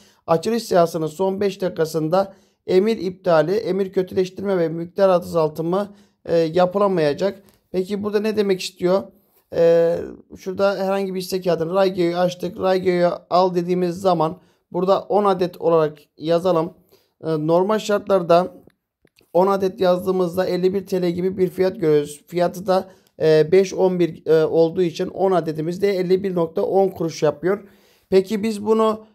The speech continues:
e, normal emir türü değil de piyasadan yaptığımız zaman, e, fiyat kısmı hiçbir şekilde gözükmez. Yani burada şunu demek istiyoruz.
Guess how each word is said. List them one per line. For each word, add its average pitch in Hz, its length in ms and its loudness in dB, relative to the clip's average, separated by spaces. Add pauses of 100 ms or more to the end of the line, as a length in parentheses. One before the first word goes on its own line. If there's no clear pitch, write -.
(180)
e, 160 240 2
normal 190 380 4
emir 208 360 0
türü 202 320 -6
değil 214 240 -4
de 190 160 4
piyasadan 202 440 0
yaptığımız 202 600 0
zaman, 208 460 0 (260)
e, 165 180 2
fiyat 190 380 0
kısmı 208 320 -6
hiçbir 196 220 -8
şekilde 202 340 -2
gözükmez. 196 600 0 (340)
Yani 190 500 0
burada 202 280 0
şunu 208 280 -4
demek 190 280 2
istiyoruz. 180 520 -2